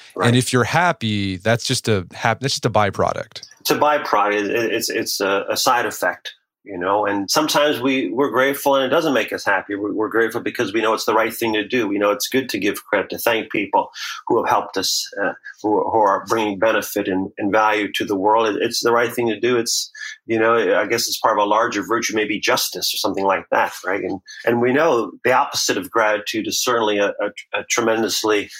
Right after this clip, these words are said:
Speaker 1: negative vice. That is ingratitude, right? It's one of the worst things that people can say about <laughs> you, that, that you're ungrateful. So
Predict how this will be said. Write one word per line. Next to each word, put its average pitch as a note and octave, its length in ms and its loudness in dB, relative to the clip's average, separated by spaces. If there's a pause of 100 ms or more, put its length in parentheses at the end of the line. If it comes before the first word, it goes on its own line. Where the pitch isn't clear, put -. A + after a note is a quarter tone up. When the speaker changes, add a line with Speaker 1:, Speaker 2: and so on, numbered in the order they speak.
Speaker 1:
negative G2+ 460 0
vice. - 640 -2 (100)
That G#2 160 2
is G#2 100 -4
ingratitude, G#2 800 0 (160)
right? G2 120 0
It's G2+ 100 -4
one A2 100 2
of G2 40 -2
the G2+ 60 -2
worst A#2+ 280 0
things A2 240 0
that G2 180 0 (260)
people C3 220 -2
can G#2+ 140 -2
say C3 240 2
about G#2+ 380 0
<laughs> - 80 0
you, B2 120 0
that, G#2+ 180 2 (240)
that A2+ 200 0
you're A2+ 120 2
ungrateful. A#2 640 0
So A2 300 0